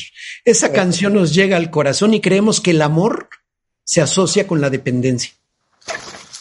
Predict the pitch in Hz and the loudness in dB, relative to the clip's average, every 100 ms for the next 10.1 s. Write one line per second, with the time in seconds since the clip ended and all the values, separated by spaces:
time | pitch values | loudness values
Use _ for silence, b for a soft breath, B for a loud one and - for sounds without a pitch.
0 | - 151 214 220 208 160 - 214 240 - | -2 2 4 4 2 -2 0 2 2 0
1 | B B - 254 254 254 233 - 226 240 | B B 0 2 4 2 2 2 2 2
2 | 233 214 233 226 170 - 143 165 147 - | 2 0 0 0 -2 -4 -2 0 -2 -2
3 | 240 208 165 160 175 175 202 147 - 156 | -4 2 2 4 0 -2 -4 -6 -2 0
4 | 160 135 160 185 135 - _ _ _ _ | 2 2 0 -2 -6 -10 _ _ _ _
5 | - 117 87 - _ _ _ _ _ - | -4 -2 -4 -10 _ _ _ _ _ -2
6 | 226 262 208 - - _ - 196 - 277 | 0 4 2 0 -18 _ -4 -4 0 -2
7 | 277 262 - 208 277 349 - 190 170 165 | 0 -2 0 0 2 -2 -2 -2 -2 -2
8 | 165 156 147 147 143 - 127 - - - | -2 -2 -2 -6 -8 -8 -8 -10 -14 -16
9 | 131 _ - - - - - 185 392 427 | -20 _ -12 -6 -2 0 4 4 2 -4